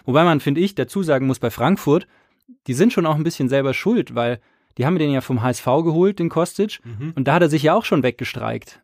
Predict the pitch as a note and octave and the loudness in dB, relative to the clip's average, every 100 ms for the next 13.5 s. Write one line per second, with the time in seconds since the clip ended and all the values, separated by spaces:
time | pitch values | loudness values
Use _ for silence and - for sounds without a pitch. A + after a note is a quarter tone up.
0 | _ A#2 A#2+ D3+ C#3+ D3+ A#2+ C#3+ E3 - | _ -2 2 2 0 -2 -2 -2 -2 0
1 | C3+ C3 B2 A#2+ C3 D3 C#3 B2 B2+ - | 0 0 -4 0 0 0 -2 -2 -4 -2
2 | C3+ E3 E3+ D#3 D3 C3+ C3 C3 E3 D#3 | -4 -2 2 0 0 0 0 0 2 2
3 | C#3 B2+ B2 A#2 C3+ - - D3+ C#3+ B2+ | 2 -2 -2 -2 -4 -10 -6 -2 0 0
4 | B2 A#2 A#2+ A#2+ B2 D#3+ D3+ - E3 F#3 | 0 2 0 4 2 2 -2 -2 0 0
5 | - - - _ B2+ C3+ C3 C3 C3 C3+ | 0 -20 -20 _ 0 0 2 0 2 2
6 | C#3 C3 - C#3 C#3 C3+ B2 C#3+ - D3+ | 2 0 -2 0 0 0 0 -2 -4 -2
7 | D3 B2+ B2+ C3 B2+ C3 C3+ - B2+ C3 | 0 2 0 0 0 0 -2 0 0 2
8 | C3 B2+ B2 B2 B2 B2 A2+ A2+ A#2+ A2+ | 2 -2 -4 -4 0 0 0 -2 -4 -4
9 | A2 A2 A2 A2 A2+ A#2 B2 B2 G2+ A2+ | -4 -4 -6 -8 -10 -2 0 0 0 0
10 | A2+ G2 A2 F#2+ F#2 F#2+ F#2+ _ _ - | 0 -2 -4 -6 -6 -10 -10 _ _ -2
11 | B2 A#2 - A2 G#2+ - D#3+ - B2 - | 2 2 0 -4 -4 2 0 0 -8 -10
12 | G3 F#3 C3+ D#3+ C#3+ F#3+ F3+ B2+ D#3 A#2 | -8 0 0 0 -8 -6 -8 -4 -4 -4
13 | - C#3 D3 C3 | 0 2 4 4